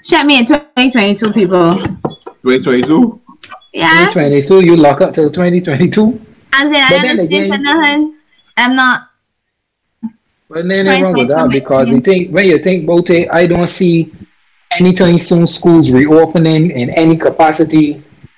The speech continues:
Speaker 3: like that kind of way. I really ain't seeing it happening.
Speaker 1: Yeah, but that's
Speaker 3: So,
Speaker 1: tough
Speaker 3: so
Speaker 1: for a lot
Speaker 3: it
Speaker 1: of
Speaker 3: is a
Speaker 1: people.
Speaker 3: possibility that twenty twenty-two is really the void for real when it comes
Speaker 2: So,
Speaker 3: to
Speaker 2: Janelle,
Speaker 3: teaching.
Speaker 2: as a
Speaker 1: Mm-hmm.
Speaker 2: teacher, they, they can go a virtual eleven plus this year, though?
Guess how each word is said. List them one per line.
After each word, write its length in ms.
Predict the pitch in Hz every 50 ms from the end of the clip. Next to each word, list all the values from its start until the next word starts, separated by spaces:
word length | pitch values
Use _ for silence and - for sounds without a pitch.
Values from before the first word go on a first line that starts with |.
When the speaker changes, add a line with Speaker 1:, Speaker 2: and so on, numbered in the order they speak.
| _ _ _ _ -
Speaker 3:
like 420 | - 170 143 127 143 135 127 127
that 300 | 131 156 160 160 160 156
kind 200 | 156 147 127 127
of 100 | 139 151
way. 200 | 160 160 147 135
I 100 | 131 131 151
really 360 | 160 156 160 160 160 156 156
ain't 100 | 160 151
seeing 260 | 143 - 160 160 156 151
it 60 | 151
happening. 640 | 147 151 165 160 156 165 151 131 123 110 - - _ _ _ _ _ _ _ _ _ _ 190
Speaker 1:
Yeah, 180 | 180 175 170 165
but 120 | 180 180 170
that's 180 | 202 220 220
Speaker 3:
So, 120 | 131 127 123
Speaker 1:
tough 160 | 151 175 165
Speaker 3:
so 120 | - 165
Speaker 1:
for 100 | 147 143 139
a 80 | 139
lot 200 | 139 147 151 - 175
Speaker 3:
it 40 | 190
Speaker 1:
of 40 | 185
Speaker 3:
is 40 | 165
a 80 | 156
Speaker 1:
people. 160 | - - 160
Speaker 3:
possibility 680 | 147 139 139 151 147 143 165 180 175 180 175 180 180 180
that 320 | 156 143 135 127 127 -
twenty 280 | - 170 170 170 165 165
twenty-two 520 | 160 - 151 139 139 131 135 - 165 156
is 140 | 147 135 131 139
really 320 | 147 151 151 147 151 156
the 120 | 143 131 123
void 340 | 123 139 147 147 143 - -
for 80 | 131
real 360 | 123 131 143 151 139 123 117 - _
when 140 | 131 143 135
it 120 | 120 -
comes 140 | - 143 139
Speaker 2:
So, 60 | 147
Speaker 3:
to 60 | 131
Speaker 2:
Janelle, 400 | 123 147 156 160 170 175 175 170 -
Speaker 3:
teaching. 80 | - _ _ _ _ _ _ _ _ _ _ -
Speaker 2:
as 140 | 131 220 -
a 20 |
Speaker 1:
Mm-hmm. 180 | 233 262 277 -
Speaker 2:
teacher, 200 | 269 170 339 - - - 135 - 131 - - -
they, 40 | - 135
they 60 | 127
can 120 | 131 131
go 120 | 123 151 147
a 200 | 139 117 101 98
virtual 460 | 131 139 139 127 - - 151 139 123
eleven 280 | 113 110 107 107 104 104
plus 200 | 123 127 131 -
this 120 | 147 -
year, 120 | 165 160 180
though? 140 | 247 311